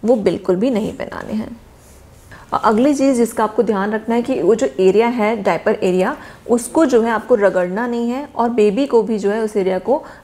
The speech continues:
रगड़ने नहीं देना है या scratch वगैरह नहीं करने देना है। तो इस चीज़ का भी आपको ध्यान रखना है।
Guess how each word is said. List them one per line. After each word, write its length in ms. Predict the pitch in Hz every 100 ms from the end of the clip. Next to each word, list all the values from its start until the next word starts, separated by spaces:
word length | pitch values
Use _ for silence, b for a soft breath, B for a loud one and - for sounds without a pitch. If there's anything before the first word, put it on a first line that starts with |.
| 202
रगड़ने 460 | 202 202 202 214
नहीं 260 | 220 220 226
देना 240 | 214 208
है 100 | 214
या 100 | 214
scratch 440 | 214 - 196 185 202
वगैरह 220 | 190 202
नहीं 280 | 202 208 214
करने 300 | 208 202 190
देना 220 | 180 185
है। 220 | 214 339 B B B
तो 60 | -
इस 260 | - 269
चीज़ 180 | 240 190
का 80 | -
भी 120 | -
आपको 180 | - 226
ध्यान 260 | 196 208 -
रखना 300 | - - -
है। 320 | 220 240